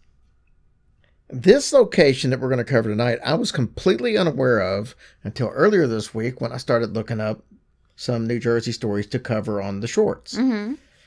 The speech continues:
Speaker 1: And as I start looking at all these different ones, one of them kinda stood out.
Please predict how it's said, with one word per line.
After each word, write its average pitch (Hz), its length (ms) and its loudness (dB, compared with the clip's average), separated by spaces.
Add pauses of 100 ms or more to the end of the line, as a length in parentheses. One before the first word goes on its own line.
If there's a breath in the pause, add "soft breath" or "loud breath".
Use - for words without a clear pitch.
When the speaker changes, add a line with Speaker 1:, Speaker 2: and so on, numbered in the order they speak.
(120)
Speaker 1:
And 127 100 2
as 127 100 0
I 127 80 4
start 147 220 2
looking 135 180 -2
at 131 80 -2
all 123 100 0
these 120 100 0
different 120 260 -2
ones, 175 240 0
one 131 260 0
of 147 120 2
them 131 160 -2
kinda 113 240 -4
stood 110 360 -4
out. 92 280 -8